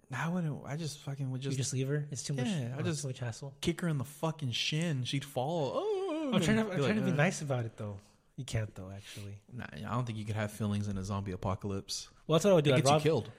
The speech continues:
Speaker 2: I would rob old people or helpless people that I would see. Like, if I see, like, a weak little family, I would probably
Speaker 1: Yeah, you just
Speaker 2: rob
Speaker 1: keep,
Speaker 2: them.
Speaker 1: and then you keep 'em as bait.
Speaker 2: I would offer, like, "Hey, uh, I'm gonna take your shit.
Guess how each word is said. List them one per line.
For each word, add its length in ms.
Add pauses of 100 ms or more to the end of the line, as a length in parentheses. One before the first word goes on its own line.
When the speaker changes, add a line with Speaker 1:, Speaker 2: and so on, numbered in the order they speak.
(160)
Speaker 2:
I 60
would 100
rob 160
old 200
people 520 (420)
or 200
helpless 420
people 260
that 100
I 40
would 120
see. 300
Like, 140
if 80
I 60
see, 140
like, 60
a 40
weak 220
little 160
family, 560 (880)
I 60
would 180
probably 260
Speaker 1:
Yeah, 60
you 60
just 100
Speaker 2:
rob 80
Speaker 1:
keep, 100
Speaker 2:
them. 140
Speaker 1:
and 80
then 120
you 60
keep 140
'em 100
as 100
bait. 420 (1200)
Speaker 2:
I 40
would 160
offer, 260
like, 140
"Hey, 300
uh, 260
I'm 80
gonna 140
take 260
your 60
shit. 400